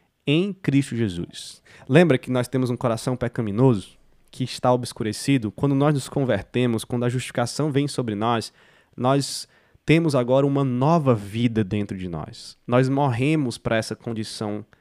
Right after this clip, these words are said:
pecaminosa, por mais que ela ainda tenha algum tipo de força dentro de nós, que ela ainda não foi totalmente vencida, nós seremos, né, libertos disso apenas na glória,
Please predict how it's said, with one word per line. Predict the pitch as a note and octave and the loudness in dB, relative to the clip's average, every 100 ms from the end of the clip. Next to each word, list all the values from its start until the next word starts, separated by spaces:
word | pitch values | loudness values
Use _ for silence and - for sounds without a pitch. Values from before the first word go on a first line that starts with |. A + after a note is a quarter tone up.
| _ _ _ - | _ _ _ -6
pecaminosa, | A2+ - A#2 A2 F#2+ F2 G2 C#3 _ _ _ _ | -4 -2 -2 0 0 0 0 -4 _ _ _ _
por | - | -6
mais | A#2+ B2+ C#3 - | 0 2 2 -2
que | C3 | -4
ela | B2 | -2
ainda | C3 | -4
tenha | B2+ C3+ B2+ A#2+ - | -2 -2 -2 -2 0
algum | A#2+ A#2 C#3 F3+ | 0 2 -4 -4
tipo | - - D#3+ C#3+ | -2 -2 -2 -2
de | B2 | -8
força | - - - D3+ F#3 - | -10 -14 0 4 4 2
dentro | C#3 C#3+ - | -2 -2 -2
de | B2 | -4
nós, | G2+ G2 - | -2 -2 -4
que | - | -4
ela | A#2 | -2
ainda | C3+ | 0
não | D3 | 0
foi | D#3 - C#3 | -2 0 -2
totalmente | - E3 F3+ E3+ C#3+ C#3+ D3+ | 0 -2 -2 -2 0 -2 -2
vencida, | A#2 C3+ B2+ - - A#2 A#2 | -2 -2 -2 -6 -6 -4 -2
nós | A#2+ | -2
seremos, | A2+ B2+ C#3 C#3+ - - _ - _ | 0 0 0 -2 -4 -12 _ -20 _
né, | - B2 | 0 2
libertos | C3 G#2 C#3+ - A#2 | 2 4 4 4 0
disso | B2 B2 | 0 0
apenas | A2 C#3 D3 | -2 -2 -2
na | B2+ A#2+ | 0 -2
glória, | A2+ A#2 A#2+ B2+ C3+ | 0 4 6 6 2